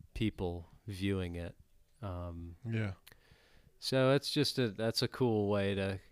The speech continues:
Speaker 1: kinda stay active, and, I mean, you know, he's not gonna use this as an <laughs> excuse.
Speaker 2: No,
Speaker 1: <laughs>
Speaker 2: no, definitely not.
Speaker 1: So it was cool to kinda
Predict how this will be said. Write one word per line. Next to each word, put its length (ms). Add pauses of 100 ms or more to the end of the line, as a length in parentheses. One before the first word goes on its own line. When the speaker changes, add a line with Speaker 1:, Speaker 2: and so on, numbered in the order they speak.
(180)
Speaker 1:
kinda 280
stay 360
active, 580
and, 240 (420)
I 60
mean, 180
you 100
know, 160
he's 300
not 240
gonna 320 (960)
use 320
this 240
as 100
an 120
<laughs> 60
excuse. 640 (800)
Speaker 2:
No, 680
Speaker 1:
<laughs> 120
Speaker 2:
no, 600 (720)
definitely 420
not. 340 (360)
Speaker 1:
So 280
it 40
was 160
cool 320
to 360
kinda 300